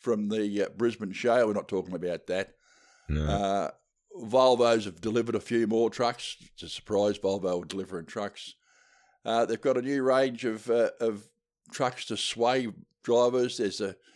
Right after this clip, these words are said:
Speaker 1: everyone's getting prepared for the harvest season. I thought that was already on.
Speaker 2: Hmm.
Speaker 1: Uh, stories about electric trucks. Not gonna talk about any of that stuff.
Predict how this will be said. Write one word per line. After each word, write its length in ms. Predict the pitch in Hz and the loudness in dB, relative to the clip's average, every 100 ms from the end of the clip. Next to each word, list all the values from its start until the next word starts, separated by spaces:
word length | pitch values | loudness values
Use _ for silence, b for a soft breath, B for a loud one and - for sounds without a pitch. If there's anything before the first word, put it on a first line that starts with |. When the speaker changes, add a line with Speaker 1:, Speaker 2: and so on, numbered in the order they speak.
| b b | b b
Speaker 1:
everyone's 340 | 139 139 131 120 | 2 4 2 2
getting 240 | 127 123 | -2 -2
prepared 500 | 110 107 - 127 135 | -4 -8 -2 -2 0
for 80 | 127 | 0
the 100 | 107 | 0
harvest 480 | 107 120 123 120 - | 2 2 0 -4 -2
season. 400 | 120 135 131 123 | -2 0 -2 -6
I 80 | 98 | -6
thought 240 | 120 110 | -4 -4
that 140 | 120 - | -4 -4
was 120 | 104 | -2
already 340 | 113 110 98 | 0 0 0
on. 300 | 104 113 117 127 _ b b b b | 2 2 2 -6 _ b b b b
Speaker 2:
Hmm. 240 | 110 147 143 | 0 0 0
Speaker 1:
Uh, 460 | 113 117 117 113 110 104 _ _ - - _ _ _ _ _ _ _ _ - | -2 -2 0 2 0 -4 _ _ -20 -20 _ _ _ _ _ _ _ _ -6
stories 420 | - 143 131 117 | 4 6 6 4
about 220 | 117 113 | 4 4
electric 400 | 110 110 - - | 2 -2 -4 -8
trucks. 340 | - 110 - | -4 -4 -4
Not 80 | 117 | -6
gonna 140 | 107 104 | -6 -4
talk 220 | 113 101 | -6 -4
about 220 | 101 101 | -4 -4
any 160 | 104 101 | -4 -6
of 80 | |
that 180 | 95 95 | -6 -6
stuff. 420 | - 110 107 - | -10 -8 -8 -8